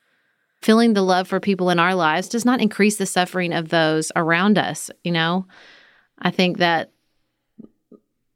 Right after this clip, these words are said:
most of us feel quite the opposite, that the more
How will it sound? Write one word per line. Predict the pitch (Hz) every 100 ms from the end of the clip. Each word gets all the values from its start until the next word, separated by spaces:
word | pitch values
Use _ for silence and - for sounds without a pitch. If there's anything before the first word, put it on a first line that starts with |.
| _
most | - 190 185 190
of | 170
us | 170
feel | 185 185
quite | - - 180
the | 175 165
opposite, | 156 156 - 143 -
that | 156 147
the | 165
more | 160 165 160